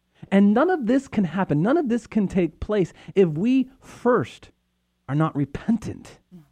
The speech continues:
Speaker 1: if we first have not had that personal encounter with Jesus Christ. You mentioned the new evangelization earlier. Really, the new evangelization can be distilled in that one word, encounter.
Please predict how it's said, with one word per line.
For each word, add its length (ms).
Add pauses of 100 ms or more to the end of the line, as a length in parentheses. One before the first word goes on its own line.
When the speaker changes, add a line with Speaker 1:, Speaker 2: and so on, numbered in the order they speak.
(380)
Speaker 1:
if 160
we 100
first 500 (200)
have 160
not 180
had 240
that 180
personal 540
encounter 540
with 120
Jesus 320
Christ. 360 (340)
You 160
mentioned 580 (260)
the 80
new 240
evangelization 800
earlier. 360
Really, 380
the 120
new 280
evangelization 720
can 140
be 140
distilled 680
in 120
that 180
one 360
word, 380 (640)
encounter. 840